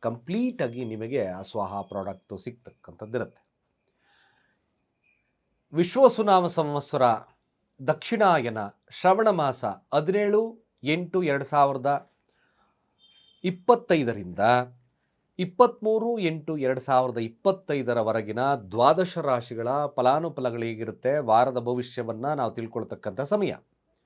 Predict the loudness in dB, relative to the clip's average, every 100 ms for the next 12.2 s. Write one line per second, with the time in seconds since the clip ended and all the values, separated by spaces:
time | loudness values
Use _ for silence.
0 | _ _ _ _ _ _ -2 2 4 4
1 | 4 2 0 -12 _ _ _ _ 0 0
2 | 4 6 6 4 -4 -16 _ _ _ _
3 | _ -20 -4 -2 -2 2 8 8 8 2
4 | 0 0 4 6 6 4 -4 -6 0 2
5 | 2 -2 -10 _ -10 -6 0 4 4 2
6 | -6 -4 0 0 0 -2 -6 -4 -2 -4
7 | -6 -18 _ _ _ _ _ _ _ _
8 | _ _ _ _ -6 -2 0 2 2 0
9 | -4 _ _ _ _ -2 2 4 4 6
10 | 6 4 4 4 2 0 0 -2 -6 -2
11 | 0 0 -2 -2 -4 -4 0 0 -2 -8
12 | -8 -2